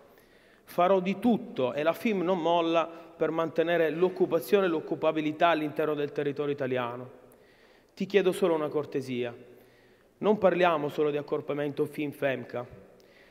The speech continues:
Qui se stiamo a vedere il bacino di utenza è anche in Felsa, dove la maggioranza, e quindi il cinquanta per cento dei lavoratori giovani con età inferiore a trentacinque anni, è somministrato. Io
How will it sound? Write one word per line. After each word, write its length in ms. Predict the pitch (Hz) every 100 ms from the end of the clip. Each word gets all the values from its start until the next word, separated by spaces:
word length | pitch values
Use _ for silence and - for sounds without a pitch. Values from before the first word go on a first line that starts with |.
| -
Qui 140 | - 220
se 120 | 170
stiamo 260 | 214 196 180
a 40 |
vedere 300 | 165 147 143
il 60 | 147
bacino 380 | 165 165 196
di 60 | 170
utenza 600 | 156 143 127 127 - 131
è 80 | 151
anche 260 | 180 175
in 80 | 160
Felsa, 480 | - 160 135 127 131
dove 220 | 139 156
la 80 | 160
maggioranza, 680 | 165 170 165 170 160 139 147
e 40 |
quindi 260 | 135 170 160
il 60 |
cinquanta 580 | - 160 151 175 185 180
per 160 | 151 147
cento 380 | - 165 165 160
dei 80 |
lavoratori 500 | 151 147 147 143 165
giovani 560 | 143 156 156 135 127 131 - - - -
con 160 | 160
età 180 | 160 170
inferiore 480 | 185 185 170 180 175
a 60 | 156
trentacinque 760 | 160 151 156 151 180 175 170
anni, 480 | 156 127 120 120 127 - - -
è 80 | 165
somministrato. 1040 | - 180 170 170 - 165 160 123 120 120 - - - - -
Io 400 | 226 208 165 170